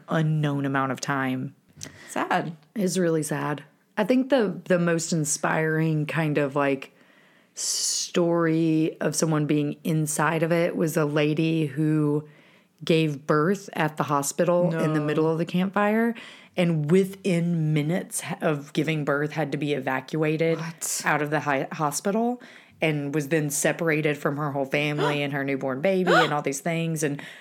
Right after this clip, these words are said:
Speaker 1: her ambulance got trapped in the fire. Like, they didn't make it out of the fire area and then had to double back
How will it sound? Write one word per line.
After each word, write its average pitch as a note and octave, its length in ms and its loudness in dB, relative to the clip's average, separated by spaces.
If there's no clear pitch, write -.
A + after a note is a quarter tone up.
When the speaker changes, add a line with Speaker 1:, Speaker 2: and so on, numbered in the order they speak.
Speaker 1:
her E3+ 800 0
ambulance E3+ 600 2
got - 220 0
trapped D3+ 600 0
in E3+ 160 2
the D#3+ 80 0
fire. D3 400 0
Like, D3+ 160 0
they D3 120 2
didn't D3+ 320 -2
make C#3+ 200 0
it - 100 0
out C#3 160 0
of C#3 60 2
the D3 80 -6
fire C#3+ 360 0
area D#3 360 0
and C#3+ 160 -4
then C#3+ 100 -2
had D3+ 180 -4
to C#3 40 -4
double C3+ 420 -2
back C3+ 540 -2